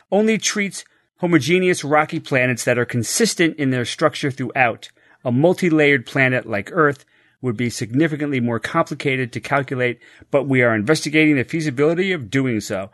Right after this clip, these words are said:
So, uh, we're gonna have to wait to see what will happen to the Earth when our sun goes into retirement. Uh, but the point, I think the point will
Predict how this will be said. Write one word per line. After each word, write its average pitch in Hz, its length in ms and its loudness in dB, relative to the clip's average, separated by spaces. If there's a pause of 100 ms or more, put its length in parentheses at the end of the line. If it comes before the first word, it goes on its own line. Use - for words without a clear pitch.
(320)
So, 175 280 2
uh, 165 160 6 (200)
we're 170 140 2
gonna 170 140 6
have 160 80 6
to 160 80 0
wait 131 240 0
to 120 60 -12
see 127 340 -6
what 135 260 -6
will 139 120 -6
happen 123 300 -6
to 123 100 -10
the 143 180 -8
Earth 190 320 -2 (380)
when 143 180 -4
our 135 100 2
sun 135 380 -4
goes 117 260 -6
into 113 220 -10
retirement. 139 600 -4 (320)
Uh, 135 160 -2
but 160 180 -2
the 175 80 -2
point, 214 300 0
I 202 120 4
think 180 180 0
the 151 80 0
point 156 280 -2
will 123 160 -10